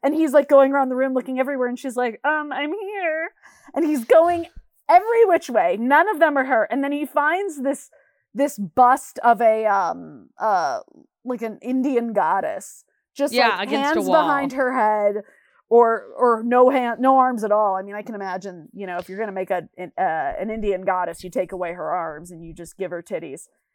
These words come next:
Speaker 2: No,
Speaker 1: And
Speaker 2: you don't want her to have things to, like, try to push you away.
Speaker 1: Yeah, yeah, no, no, no, no.
Speaker 2: Uh,
Speaker 1: No
Speaker 2: no, no, no.
Speaker 1: resisting at all whatsoever. And so he puts his hands on the boobs to,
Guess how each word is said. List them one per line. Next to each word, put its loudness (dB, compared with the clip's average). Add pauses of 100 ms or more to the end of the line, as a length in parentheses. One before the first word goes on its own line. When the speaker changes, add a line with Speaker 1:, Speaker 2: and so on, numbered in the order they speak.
(120)
Speaker 2:
No, 4
Speaker 1:
And 4
Speaker 2:
you 2
don't 2
want 4
her 4
to 4
have 2
things -8
to, -10
like, -8
try -4
to -8
push -12
you -10
away. -14
Speaker 1:
Yeah, 0
yeah, 0
no, -2
no, -4
no, -4
no. -4
Speaker 2:
Uh, -8
Speaker 1:
No 0
Speaker 2:
no, -
no, 4
no. 0
Speaker 1:
resisting -2
at 2
all 6
whatsoever. 0
And 0
so 4
he -6 (300)
puts -2
his -4
hands -6
on -2
the -6
boobs -8
to, -8